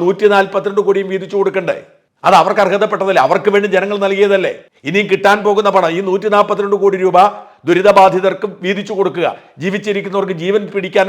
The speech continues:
വേണ്ടി കൊടുക്കുക, മരിച്ചവരുടെ കുടുംബങ്ങൾക്ക് നഷ്ടപരിഹാരം കൊടുക്കുക, എന്നിട്ട്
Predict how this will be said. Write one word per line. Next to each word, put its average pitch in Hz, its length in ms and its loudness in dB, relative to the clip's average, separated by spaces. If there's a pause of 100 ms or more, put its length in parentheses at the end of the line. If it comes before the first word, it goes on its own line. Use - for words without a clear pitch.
വേണ്ടി 196 200 -4
കൊടുക്കുക, 180 300 -2 (600)
മരിച്ചവരുടെ 196 500 2
കുടുംബങ്ങൾക്ക് 196 420 -4
നഷ്ടപരിഹാരം 208 500 0
കൊടുക്കുക, 175 260 -2 (440)
എന്നിട്ട് 220 260 -2